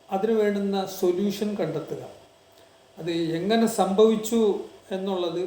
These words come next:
നമ്മളതിനെപ്പറ്റി ഒന്ന് ചിന്തിക്കുക, മനസ്സിലാക്കുക.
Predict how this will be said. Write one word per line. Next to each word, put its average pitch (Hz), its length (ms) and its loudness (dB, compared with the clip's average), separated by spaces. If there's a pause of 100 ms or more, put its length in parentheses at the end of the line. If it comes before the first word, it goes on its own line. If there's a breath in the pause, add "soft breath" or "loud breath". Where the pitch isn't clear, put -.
(920)
നമ്മളതിനെപ്പറ്റി 175 840 -6 (200)
ഒന്ന് 170 180 -8 (400)
ചിന്തിക്കുക, 165 480 -4 (180)
മനസ്സിലാക്കുക. 156 640 -6